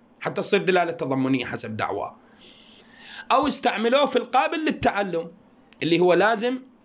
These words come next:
قابلية التعلم لازم من لوازم الإنسان. يقول هذا اللي اشتهر عندهم. نقول له: إذا هذا اللي اشتهر عندهم، هذا لو اشتهر عندهم على نحو الاستعمال الحقيقي،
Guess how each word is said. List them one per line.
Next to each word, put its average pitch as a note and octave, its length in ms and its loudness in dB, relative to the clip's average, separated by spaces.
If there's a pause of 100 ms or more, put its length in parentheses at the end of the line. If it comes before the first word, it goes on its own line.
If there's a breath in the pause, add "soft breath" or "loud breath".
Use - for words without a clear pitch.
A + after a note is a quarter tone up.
(120)
قابلية E3+ 300 2
التعلم F#3 460 0
لازم A#3 300 2
من G3+ 120 0
لوازم E3 380 2
الإنسان. C3 440 -6 (460)
يقول G#3+ 220 4
هذا E4+ 180 2
اللي E4 80 0
اشتهر F#3+ 320 -2
عندهم. C3+ 320 -4 (300 loud breath)
نقول A3 300 2
له: A#3+ 60 2
إذا A3+ 240 0
هذا A3+ 320 0
اللي A3+ 140 -4
اشتهر A3 380 -2
عندهم، A#3+ 460 0 (440 loud breath)
هذا D4 280 0
لو E4+ 140 2
اشتهر B3+ 380 -2
عندهم F3+ 540 0 (800 loud breath)
على A#3 320 2
نحو B3+ 300 -2
الاستعمال A#3+ 720 0
الحقيقي، B3+ 760 -2